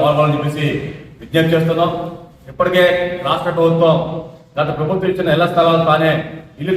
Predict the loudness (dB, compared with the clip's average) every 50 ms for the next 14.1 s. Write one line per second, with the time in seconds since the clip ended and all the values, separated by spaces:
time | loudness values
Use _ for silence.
0 | 2 2 4 2 2 2 2 2 2 2 2 2 0 -2 -4 -10 -14 -16 -18 -20
1 | -20 -18 _ -4 -4 -2 -2 -2 0 2 4 4 4 4 4 2 2 0 0 -4
2 | -6 -6 -8 -10 -12 -10 -6 -4 -4 -2 0 0 2 2 2 0 0 0 2 2
3 | 2 2 2 0 -2 0 0 0 0 0 -2 -4 -4 -6 -8 -8 -10 -14 -16 -6
4 | -2 0 0 2 0 0 -2 2 2 2 4 4 4 4 4 2 2 2 0 0
5 | 0 0 2 2 4 2 2 2 0 -2 -2 0 0 0 0 0 -2 -2 -2 -4
6 | -6 -10 -18 -18 -16 -14 -10 -6 -4 -4 -4 -2 -2 0 2 4 4 6 4 4
7 | 4 4 2 2 2 2 2 2 2 2 2 0 -2 -4 -4 -2 0 0 0 -2
8 | -2 -2 -2 -2 -2 -2 0 0 2 2 2 4 2 2 2 0 -2 -4 -4 -4
9 | -6 -6 -6 -8 -10 -14 -20 -20 _ _ 0 0 2 2 2 2 2 0 0 0
10 | -2 -6 -8 -8 -10 -10 -6 -6 -4 -4 -2 0 2 4 4 4 4 4 2 2
11 | 0 -2 0 0 0 2 2 2 2 2 2 2 2 0 -2 -4 -6 -8 -12 -14
12 | -8 -4 -2 -2 -2 -2 -2 -2 -2 -2 0 0 0 2 2 0 0 0 -2 -2
13 | 2 2 2 4 2 0 -2 -4 -6 -10 -12 -14 -16 -8 -2 2 4 4 4 4
14 | 2 0